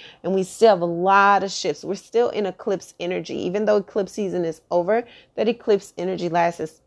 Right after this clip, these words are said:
lasts you for up to six months. We have a lot of things that are happening that are pushing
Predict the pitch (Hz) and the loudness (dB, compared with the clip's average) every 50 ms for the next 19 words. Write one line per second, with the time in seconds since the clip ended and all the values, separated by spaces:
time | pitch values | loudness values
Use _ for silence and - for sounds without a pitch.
0 | _ - 175 190 190 208 196 - - 175 165 - - - - 175 156 - 160 - | _ -2 0 2 2 2 0 -2 -4 -6 -6 -6 -6 -6 -6 -6 -6 -8 -14 -10
1 | - 160 143 - - - 160 160 - - - - - 170 185 208 220 240 214 185 | -6 -8 -8 -8 -8 -10 -8 -8 -8 -10 -14 -8 -4 -2 0 2 2 2 2 2
2 | 185 175 165 160 165 165 170 170 170 170 - - 180 175 175 170 165 - 175 165 | 2 0 0 0 0 2 2 2 2 0 -4 -6 -6 -6 -6 -4 -4 -2 -2 -2
3 | 160 160 180 160 156 - - - 170 160 175 - - - - _ _ - 180 180 | -2 -2 -2 -2 -2 -4 -6 -8 -8 -8 -8 -12 -16 -20 -20 _ _ 2 2 4
4 | 175 180 - - - - 240 214 - - 196 170 | 4 2 -2 -4 -4 -2 -2 -2 -2 -4 -6 -6